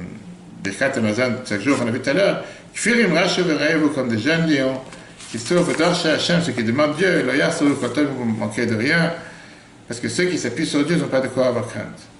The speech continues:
Avec ces derniers deux versets, on voit encore une fois que celui qui s'appuie sur Dieu, il manque de rien. Et comme on l'a dit tout à l'heure, parce que Dieu, il a de manière illimitée le moyen et la possibilité à chaque fois de nourrir qui que ce soit. Le deuxième point,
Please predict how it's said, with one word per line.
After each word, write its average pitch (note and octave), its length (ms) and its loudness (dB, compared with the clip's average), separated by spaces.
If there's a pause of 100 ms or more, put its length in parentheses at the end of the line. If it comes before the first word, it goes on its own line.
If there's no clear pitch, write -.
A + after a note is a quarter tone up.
(420)
Avec D#3+ 200 2
ces D#3+ 140 0
derniers F3+ 260 2
deux D#3+ 120 2
versets, C#3 540 0
on A#2 60 -6
voit C#3+ 220 2
encore D3 240 2
une C3 80 -2
fois - 260 -4
que A2 40 -6
celui C3 220 2
qui E3 80 -2
s'appuie C#3 260 -4
sur C#3 180 -4
Dieu, D3+ 180 2
il B2+ 80 2
manque B2 240 0
de A2+ 80 0
rien. G2+ 200 -2 (240)
Et - 40 -12
comme G#2 140 -6
on - 20 0
l'a B2 80 2
dit G#3+ 120 2
tout F#3 100 0
à E3+ 40 4
l'heure, D3 340 2 (280)
parce - 120 -18
que A#2+ 60 0
Dieu, D#3+ 280 2
il D3 120 6
a C3 400 0
de A2+ 80 -4
manière D3 380 2
illimitée E3+ 500 2
le C3 100 2
moyen A#2+ 340 2
et C#3 60 2
la A2+ 100 2
possibilité C#3 540 -2
à C3+ 100 2
chaque F3 220 0
fois E3 140 -2
de D3 80 0
nourrir C3+ 300 0
qui C3+ 140 -4
que A2+ 60 -8
ce G#2+ 100 -10
soit. - 220 -12 (920)
Le A2 60 -10
deuxième E3 340 2
point, C#3+ 380 0